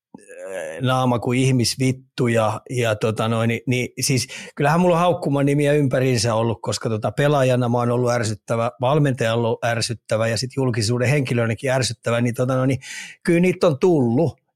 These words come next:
ihan älyttömästi, mut en mä oon nyt lähtenyt mihinkään ihmisoikeuksia hakemaan, että tota noin, niin <laughs> mä,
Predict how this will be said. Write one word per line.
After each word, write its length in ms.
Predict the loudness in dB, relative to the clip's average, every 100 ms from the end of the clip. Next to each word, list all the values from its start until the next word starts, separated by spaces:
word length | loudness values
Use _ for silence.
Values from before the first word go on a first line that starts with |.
| -4
ihan 240 | 0 2
älyttömästi, 680 | 2 0 -2 -2 -2 -4 -4
mut 160 | -2 2
en 140 | 2
mä 60 | 2
oon 100 | 0
nyt 120 | 0
lähtenyt 480 | -2 -2 -2 -2 -6 _ _ _
mihinkään 360 | 0 0 2 2
ihmisoikeuksia 880 | 2 2 0 -4 -4 -4 -4 -2 -2
hakemaan, 460 | 0 -2 -4 -6
että 100 | -8
tota 220 | -6 -2
noin, 160 | 0 0
niin 220 | -2 -6
<laughs> 40 |
mä, 100 | -6